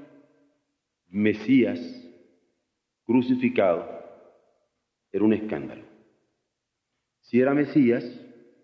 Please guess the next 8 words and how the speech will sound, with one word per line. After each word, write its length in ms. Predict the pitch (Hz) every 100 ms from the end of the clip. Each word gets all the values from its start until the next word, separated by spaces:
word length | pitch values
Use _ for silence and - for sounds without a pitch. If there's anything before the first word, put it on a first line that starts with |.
| _ _ _ _ _ -
era 180 | 113
un 160 | 107 107
ungido 680 | 101 90 - - 123 90 95
de 120 | 85
Dios, 500 | 85 85 120 - - - - _ _ _ -
era 240 | 107 98
para 140 | 95 87
librarlos 600 | 90 113 139 90 65